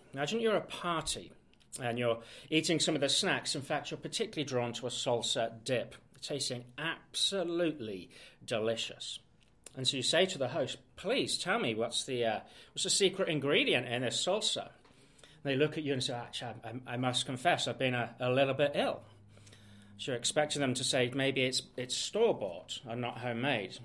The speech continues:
Instead, they say, "I've been a little bit ill, and so I was making it, I, I coughed a phlegm up, and it just dropped right in.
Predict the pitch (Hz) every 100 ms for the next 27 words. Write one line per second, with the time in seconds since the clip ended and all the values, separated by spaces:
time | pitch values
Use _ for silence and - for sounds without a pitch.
0 | - - - 131 - 240 170 160 151 143
1 | 127 156 196 233 160 151 143 123 120 117
2 | 113 117 - - - - 139 123 147 180
3 | 160 127 120 117 131 131 - 170 - -
4 | - 190 180 92 - - - - - -
5 | - _ _ _ - - - 156 127 123
6 | 127 - 135 139 131 120 120 120 98